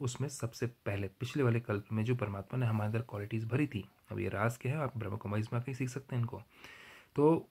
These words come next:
उस समय जो क्वालिटीज भरी थी भगवान ने हमारे अंदर, कैसे भरी थी? राजयोग के द्वारा। वो क्वालिटीज हमारे अंदर हैं, टैलेंट्स हैं हमारे अंदर, लेकिन वो कहीं ना कहीं छुप चुके हैं। उनको निकालने के लिए राजयोग विद्या बहुत ज़रूरी है, और साथ साथ योग बहुत ज़रूरी है, और साथ साथ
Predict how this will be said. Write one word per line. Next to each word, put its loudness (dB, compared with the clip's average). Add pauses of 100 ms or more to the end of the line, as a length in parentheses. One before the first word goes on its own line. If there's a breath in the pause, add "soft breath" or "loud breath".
(120)
उस -4
समय 6
जो 4
क्वालिटीज 4
भरी 4
थी 2
भगवान 4
ने 4
हमारे -2
अंदर, 0
कैसे 0
भरी 6
थी? -2 (240)
राजयोग -2
के 0
द्वारा। 2 (520 loud breath)
वो 4
क्वालिटीज 4
हमारे 4
अंदर 2
हैं, 2
टैलेंट्स 2
हैं 2
हमारे 2
अंदर, -4
लेकिन -8
वो -2
कहीं 0
ना 0
कहीं -2 (100)
छुप -6
चुके -12
हैं। -14 (140)
उनको 2
निकालने 2
के -4
लिए -2 (120)
राजयोग 0
विद्या -4
बहुत -4
ज़रूरी -2
है, 0
और -2
साथ -2
साथ -6 (160)
योग 0
बहुत -4
ज़रूरी -8
है, -14 (680 loud breath)
और 0
साथ -2
साथ -2